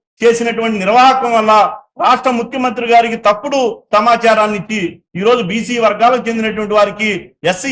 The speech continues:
ఎస్టీలకు చెందిన మహిళలకి రావాల్సినటువంటి చైర్మన్ పదవి దక్కకుండా ఈ రోజు అన్యాయం జరిగింది. ఆ అన్యాయాన్ని సరిదిద్దాల్సినటువంటి బాధ్యత రాష్ట్ర ప్రభుత్వం మీద ఉందని ఈ సందర్భంగా కోరుతా ఉన్నాం. అదేవిధంగా ఈ రోజు బీసీ వర్గాల్లో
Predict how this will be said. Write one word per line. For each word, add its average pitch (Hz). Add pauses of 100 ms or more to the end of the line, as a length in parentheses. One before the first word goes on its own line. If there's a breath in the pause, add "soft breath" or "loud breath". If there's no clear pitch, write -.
ఎస్టీలకు 226 (200)
చెందిన 214 (120)
మహిళలకి 220 (480)
రావాల్సినటువంటి 233 (420)
చైర్మన్ 226
పదవి 208
దక్కకుండా 214 (380)
ఈ -
రోజు 214
అన్యాయం 233
జరిగింది. 214 (380)
ఆ 185 (120)
అన్యాయాన్ని 262
సరిదిద్దాల్సినటువంటి 214
బాధ్యత 208 (540)
రాష్ట్ర 226
ప్రభుత్వం 220
మీద 202
ఉందని 202
ఈ 175
సందర్భంగా 190
కోరుతా 190
ఉన్నాం. 226 (380)
అదేవిధంగా 254 (380)
ఈ 170
రోజు 254 (100)
బీసీ 247 (140)
వర్గాల్లో 247